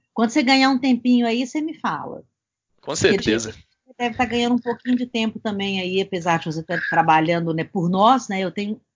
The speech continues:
Speaker 1: enorme gratidão, João. Muito obrigada, viu? Muito obrigada mesmo. Continua passando as informações, é, certas, originais, experienciadas, porque isso vai, muda alguma coisa.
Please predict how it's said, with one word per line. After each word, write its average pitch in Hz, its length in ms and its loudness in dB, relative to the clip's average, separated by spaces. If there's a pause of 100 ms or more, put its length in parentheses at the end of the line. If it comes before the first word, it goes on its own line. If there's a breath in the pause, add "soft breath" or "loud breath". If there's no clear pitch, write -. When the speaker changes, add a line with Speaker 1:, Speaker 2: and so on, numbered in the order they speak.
(240)
Speaker 1:
enorme 220 440 0
gratidão, 170 500 -6
João. 160 240 -6
Muito 196 300 -4
obrigada, 143 500 -4
viu? 165 340 -4 (320)
Muito 214 400 8
obrigada 156 520 -2
mesmo. 135 440 -10 (300)
Continua 185 320 -2
passando 196 320 0
as 170 100 -2
informações, 165 840 -4 (560 soft breath)
é, 156 200 -2
certas, 202 960 -2 (600)
originais, 180 1200 0 (320)
experienciadas, 170 1160 -2
porque - 260 -6
isso 190 240 -2
vai, 185 100 -2
muda 185 320 0
alguma 180 300 -2
coisa. - 400 -12